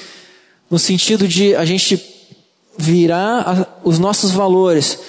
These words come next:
mudar a nossa mente, a nossa maneira de encarar a vida, das coisas. Todo mundo busca, é, coisas, sucesso profissional, todo mundo busca conforto financeiro,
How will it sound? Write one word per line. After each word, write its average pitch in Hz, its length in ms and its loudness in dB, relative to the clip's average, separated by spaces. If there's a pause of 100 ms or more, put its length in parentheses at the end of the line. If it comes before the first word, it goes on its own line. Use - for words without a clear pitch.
(260)
mudar 175 400 0
a 233 40 -2
nossa 226 280 -2
mente, 202 440 0
a 208 40 0
nossa 185 220 -2
maneira 185 340 0
de 208 120 0
encarar 185 320 -2
a 190 60 0
vida, 208 460 2 (500)
das - 180 -4
coisas. 208 720 -2
Todo 240 200 -2
mundo 240 300 2
busca, 190 580 0 (1160)
é, 156 540 0 (1900)
coisas, 196 680 -2 (400)
sucesso - 600 -2
profissional, 170 840 -2
todo 214 220 -2
mundo 220 180 0
busca 196 420 0
conforto 202 500 0
financeiro, 202 720 0